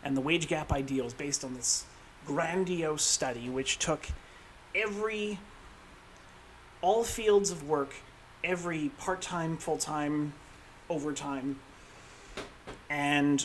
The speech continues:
from all age groups, and lumped them all together and said, "This is how much men make on average, and this is how much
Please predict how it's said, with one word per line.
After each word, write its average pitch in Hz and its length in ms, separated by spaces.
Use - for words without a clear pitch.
from 156 220
all 196 260
age 202 240
groups, 131 400
and 139 240
lumped 170 440
them 214 100
all 202 120
together 151 420
and 139 140
said, 139 240
"This 170 160
is 190 120
how 185 100
much 185 200
men 160 240
make 147 240
on 135 140
average, 131 360
and 139 120
this 139 140
is 160 100
how 151 100
much 151 320